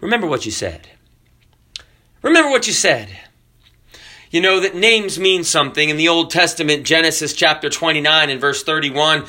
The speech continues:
the Lord saw that Leah was hated, the wife of Jacob or Israel. He opened her womb, but Rachel, which was another wife of Jacob,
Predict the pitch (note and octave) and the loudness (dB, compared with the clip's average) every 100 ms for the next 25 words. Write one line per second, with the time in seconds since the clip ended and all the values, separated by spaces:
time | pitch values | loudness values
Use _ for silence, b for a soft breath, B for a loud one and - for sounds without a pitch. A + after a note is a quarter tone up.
0 | B B D3 D3 E3+ F#3+ D#3+ - F3+ E3+ | B B 0 4 4 4 2 2 4 4
1 | E3 D3+ D3 G3 F#3+ E3+ D3+ D3 D3 F3 | 2 -2 -2 0 2 0 -2 -6 -2 2
2 | F#3 E3 C#3 A2+ B2 B2 C#3+ D3+ C#3+ - | 2 2 0 0 -4 0 2 2 0 -6
3 | - - b b b _ C#3 C3+ C3 A2 | -16 -18 b b b _ 4 6 4 0
4 | G#2+ B2+ D#3 E3+ D#3 C3 G2 G#2 - C3 | -10 -2 0 2 0 -2 -2 -12 -6 -4
5 | C3 D#3+ D#3+ C#3 C3+ A#2 G#2 G2 - _ | -2 -2 -2 -2 -4 -4 -6 -12 -20 _
6 | _ _ _ _ _ _ _ B B F3+ | _ _ _ _ _ _ _ B B 4
7 | A3 B3+ A#3+ A3+ A3+ A3+ C#4 B3+ E3+ - | 6 6 2 -2 0 0 -4 -4 -8 -14
8 | _ b b b D#3+ G3 G3+ B3 - G#3 | _ b b b -2 2 4 2 2 -2
9 | F#3 F3 F3+ E3+ F3 F#3 F#3+ F3 F3 E3 | -2 -2 -2 0 2 2 2 4 4 4
10 | D#3+ D#3 C3 D#3 E3 E3+ C#3 G#2+ | 0 -8 -2 0 0 0 -4 -6